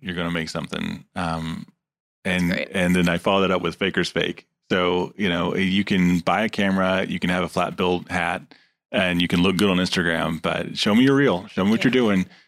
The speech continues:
Speaker 1: Um, and just start today. Do, do the work that you need to do. 'Cause, um, as someone who hires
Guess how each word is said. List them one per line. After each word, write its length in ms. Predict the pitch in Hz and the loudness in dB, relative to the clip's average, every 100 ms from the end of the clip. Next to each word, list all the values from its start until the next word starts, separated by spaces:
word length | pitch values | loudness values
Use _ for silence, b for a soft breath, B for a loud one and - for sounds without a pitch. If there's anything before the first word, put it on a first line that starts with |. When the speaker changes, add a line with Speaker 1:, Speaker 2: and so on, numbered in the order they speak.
| b - | b -4
Speaker 1:
Um, 380 | 95 92 92 98 | 0 0 0 2
and 100 | 120 | 2
just 120 | 127 | 2
start 200 | 160 170 | 2 0
today. 360 | 139 143 92 98 | 0 0 0 -2
Do, 320 | 107 120 123 | 2 4 4
do 540 | 107 71 92 117 147 | 0 -8 0 4 6
the 80 | 151 | 6
work 240 | 131 123 | 4 2
that 80 | 101 | 0
you 120 | 101 101 | 0 2
need 80 | |
to 60 | 95 | 2
do. 320 | 90 87 85 | 2 2 0
'Cause, 380 | - 95 87 - | 0 0 0 -2
um, 400 | 101 98 92 92 - | 0 0 2 2 2
as 160 | 101 | 2
someone 220 | 135 123 | 2 2
who 100 | 104 | 2
hires 400 | 90 110 120 92 | 2 2 0 -2